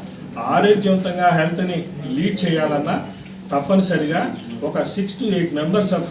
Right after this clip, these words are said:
selective డోనార్స్ని ఆ,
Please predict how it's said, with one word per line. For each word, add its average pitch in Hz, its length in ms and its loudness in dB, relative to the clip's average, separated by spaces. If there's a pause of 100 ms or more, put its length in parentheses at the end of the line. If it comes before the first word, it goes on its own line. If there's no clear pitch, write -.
(140)
selective 190 520 0
డోనార్స్ని 175 760 2 (500)
ఆ, 135 340 -4